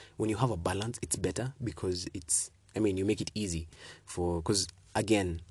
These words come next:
women are gonna take what they get. It's like what they say, you're always gonna take what you're fed. If you're fed,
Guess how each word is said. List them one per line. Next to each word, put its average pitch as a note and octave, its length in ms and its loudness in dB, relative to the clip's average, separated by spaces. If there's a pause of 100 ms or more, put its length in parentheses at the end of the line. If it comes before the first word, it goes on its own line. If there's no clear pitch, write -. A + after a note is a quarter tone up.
(220)
women G2+ 400 2 (180)
are G2 60 0
gonna F#2 360 -2
take E2 300 -4 (160)
what F2 160 -4
they - 80 -2
get. - 420 -6 (160)
It's - 320 2
like F2 220 2
what E2 120 -2
they D#2+ 120 2
say, - 180 4
you're E2+ 200 4
always G2+ 260 4
gonna F2+ 220 2
take F2+ 200 -2
what D#2+ 140 -2
you're - 60 -6
fed. - 360 -4 (400)
If - 200 -2
you're F2+ 160 4
fed, F#2+ 400 2